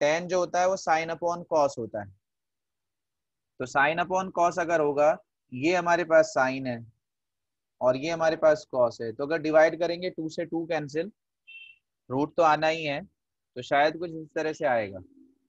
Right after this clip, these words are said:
plus minus under root one minus cos theta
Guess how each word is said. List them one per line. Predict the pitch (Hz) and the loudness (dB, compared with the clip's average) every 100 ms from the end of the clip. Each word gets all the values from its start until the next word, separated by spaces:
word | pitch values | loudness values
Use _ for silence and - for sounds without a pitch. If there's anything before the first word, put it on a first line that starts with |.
| _ _ _ _ - | _ _ _ _ -2
plus | 139 151 151 147 | 2 2 0 -4
minus | 143 151 165 196 - _ 131 | -4 -4 -6 -8 -12 _ -10
under | 131 139 143 | -2 2 4
root | 156 175 196 127 - _ _ _ _ _ 117 | 2 -2 -2 -6 -12 _ _ _ _ _ -8
one | 123 147 156 | -2 -2 -2
minus | 151 151 151 156 - - | -4 -4 -4 -8 -8 -6
cos | 135 139 - 156 | -2 -2 -4 -10
theta | 151 180 175 | -6 -2 -2